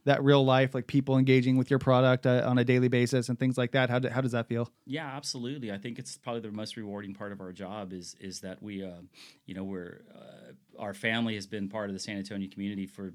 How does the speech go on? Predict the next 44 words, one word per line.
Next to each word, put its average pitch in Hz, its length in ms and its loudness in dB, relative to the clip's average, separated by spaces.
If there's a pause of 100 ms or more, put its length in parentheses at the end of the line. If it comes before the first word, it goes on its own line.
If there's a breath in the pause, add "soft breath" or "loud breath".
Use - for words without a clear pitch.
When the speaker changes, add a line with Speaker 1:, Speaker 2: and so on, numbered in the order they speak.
Speaker 2:
you 101 100 -12
know, 90 80 -10
multiple 98 420 -10
generations, 98 580 -8
you 92 60 -8
know, 87 60 -14
six, - 240 -12
seven 98 180 -8
generations, 95 640 -8
Speaker 1:
Yeah. 117 120 0
Speaker 2:
and, 101 100 -6
and, 98 260 -6
uh, 87 160 -12 (440 soft breath)
and 101 160 -8
truly 120 640 -8
to, 104 440 -12
to, 98 480 -10 (460 soft breath)
uh, 95 140 -10
have, 95 200 -10 (220)
have, 90 280 -14 (240)
uh, - 40 -18 (500)
built 123 260 -2
something 98 520 -8
that 98 180 -8
is 101 180 -8
a 92 220 -10 (320 soft breath)
part 156 140 -2
of 135 40 -6
the 120 60 -8
fabric 120 440 -6
of 104 140 -8
the 98 80 -10
city, 117 480 -6
we, 107 260 -12
we 120 200 -6
think, 101 400 -8
and, 104 180 -8
and, 101 220 -8
and 98 240 -6 (320 loud breath)
really 135 240 0
beyond 117 500 -4
just, - 280 -8
uh, 95 240 -6 (280)
uh, 90 60 -16